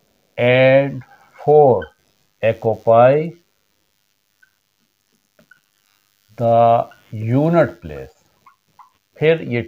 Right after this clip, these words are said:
टू और फ़ोर यूनिट प्लेस पे होना चाहिए। Then we left four digits।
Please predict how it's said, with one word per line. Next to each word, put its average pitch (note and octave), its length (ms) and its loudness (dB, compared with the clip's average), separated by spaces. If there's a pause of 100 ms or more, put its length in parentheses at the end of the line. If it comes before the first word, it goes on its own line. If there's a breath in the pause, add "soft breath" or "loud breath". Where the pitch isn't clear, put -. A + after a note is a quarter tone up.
(140)
टू D#3 120 -4 (220)
और A#2 160 -4 (100)
फ़ोर C#3 340 0
यूनिट C#3 320 -2 (120)
प्लेस G2 240 -10
पे - 160 -20
होना E2+ 300 -18
चाहिए। - 300 -20 (2250)
Then C#3 460 0 (2500)
we D#3 560 -6 (1700)
left A2+ 680 -4 (840)
four E3 460 8
digits। E2+ 400 -12